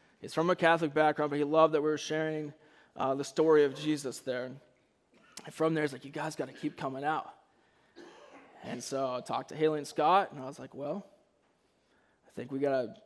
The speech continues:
keep going. Like, they're receiving it. They want it. We gotta keep going." Next slide. So then eventually we, we ran the program outside for the longest time while I was trying to find a space in the neighborhood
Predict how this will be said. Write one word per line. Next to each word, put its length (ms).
keep 200
going. 400
Like, 180
they're 80
receiving 500
it. 260
They 120
want 260
it. 160
We 80
gotta 120
keep 220
going." 340
Next 240
slide. 420
So 160
then 220
eventually 560
we, 580
we 220
ran 400
the 80
program 420
outside 560
for 60
the 60
longest 420
time 240
while 180
I 60
was 100
trying 140
to 60
find 280
a 60
space 400
in 140
the 80
neighborhood 560